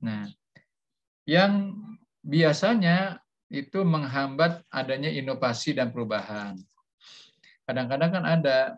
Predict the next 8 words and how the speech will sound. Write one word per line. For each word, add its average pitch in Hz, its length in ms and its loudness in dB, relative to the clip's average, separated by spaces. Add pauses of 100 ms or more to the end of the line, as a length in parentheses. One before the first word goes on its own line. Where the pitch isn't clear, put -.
(380)
kita 143 300 -4
ketika 143 360 -4
kita 135 400 -4
mau 127 480 -4
mengadakan 123 320 -4
inovasi 160 920 -2 (580)
atau 123 320 -4
perubahan 170 840 4